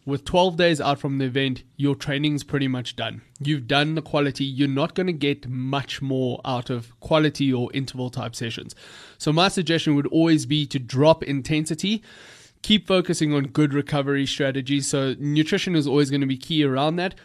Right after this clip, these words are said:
but then things like whether you're using a massage gun, whether you're going for massages, uh, foam rolling, whatever it might be, whatever works best for you from a recovery point of view.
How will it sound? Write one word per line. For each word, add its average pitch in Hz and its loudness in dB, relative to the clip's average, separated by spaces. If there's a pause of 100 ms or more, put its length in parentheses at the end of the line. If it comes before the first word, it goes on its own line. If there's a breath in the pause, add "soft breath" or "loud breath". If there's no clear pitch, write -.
(140 soft breath)
but 143 2
then 156 4
things 165 0
like 135 0
whether 143 2
you're 139 2
using 139 2
a 131 -2
massage 139 0
gun, 139 0
whether 135 0
you're 131 0
going 135 0
for 143 0 (120)
massages, 131 0 (260 soft breath)
uh, 123 -4
foam 147 2
rolling, 139 2
whatever 143 4
it 127 -2
might 127 -2
be, 131 0 (280 loud breath)
whatever 208 6
works 160 8
best 151 0
for 143 -2
you 170 2
from 139 -2
a 131 0
recovery 170 0
point 170 -2
of 165 -2
view. 226 2